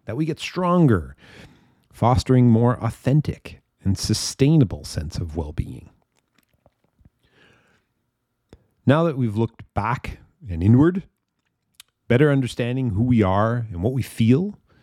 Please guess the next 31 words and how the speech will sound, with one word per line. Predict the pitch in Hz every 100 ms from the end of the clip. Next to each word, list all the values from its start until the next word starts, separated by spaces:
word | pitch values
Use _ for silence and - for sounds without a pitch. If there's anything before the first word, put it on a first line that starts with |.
| _ _ _
we | 110
can | 131
look | 147 156
ahead | 123 202 127 - _ _ -
with | -
confidence. | - 285 - 78 - - - _ _ _ _ _ _ _ _ _ _ _ _ _ _
Let's | - -
try | 135 131
to | 107
tie | 104
all | 104 104
this | 101 -
together | 90 92 90
with |
some | - 87
practical | - 95 - - 82
advice. | 85 80 - - _ _ _ _ _ _ _ _ _ _ _ _ -
Adam | 160 165
Grant, | 123 131 123
in |
his | 104
book | 85 113
Hidden | - 120 113
Potential, | 110 - 92 123 151 156 _ _ _
great | - 95
read, | 80 82
by | 78 82
the |
way, | 85 110 - 143
I | _
recommend, | 139 - 151 117 -